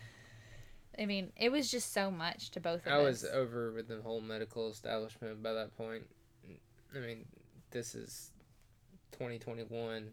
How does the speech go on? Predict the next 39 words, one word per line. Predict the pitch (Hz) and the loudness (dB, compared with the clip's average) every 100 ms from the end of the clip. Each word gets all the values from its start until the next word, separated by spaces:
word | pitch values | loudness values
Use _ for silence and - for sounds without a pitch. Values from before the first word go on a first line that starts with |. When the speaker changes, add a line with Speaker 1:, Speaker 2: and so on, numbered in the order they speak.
| - | -10
Speaker 2:
toward | - 117 | -4 -2
the | 110 | -2
end | 113 | -4
of | 110 | -4
the | 113 | -4
year. | 110 110 107 113 - - - | 0 0 0 -6 -14 -20 -8
Go | - 117 | 0 2
back | 113 104 110 | 2 0 -2
and | 107 | -6
look | 110 107 | -6 -6
at | 104 | -6
what | 107 | -4
happened | 110 107 113 110 | -2 -4 -4 -6
then, | 113 117 - - - - - - - | -6 -6 -16 -20 -20 -20 -20 -14 -8
and | 120 | -6
then | 113 120 - - - | -6 -8 -14 -20 -10
you'll | 127 117 | -4 -4
understand | 113 113 - 117 | -4 -8 -6 -4
why | 117 | -4
I | 120 | -4
was | 123 | -4
over | 127 127 127 | -4 -4 -6
it, | - | -6
but. | - - - - - - - - - - - | -8 -8 -12 -20 -20 -20 -20 -20 -20 -20 -6
Speaker 1:
So | - 202 | 2 2
we | 196 226 | 4 0
started | 254 254 247 247 | 0 2 2 2
looking | 226 214 220 | -2 -2 -4
into | 220 220 226 220 220 - | -4 -2 0 2 0 -2
a | 233 | -4
home | 226 214 214 | -2 -2 0
birth | 220 220 | -2 -2
midwife. | 202 196 185 190 190 196 | -4 -4 -2 0 0 -2
I | 185 | -4
called | - 196 196 196 | -2 0 0 0
her, | 208 190 185 180 | 0 2 0 0
met | 185 202 - | 2 2 0
with | 202 | -4
her, | 208 190 185 | -2 0 0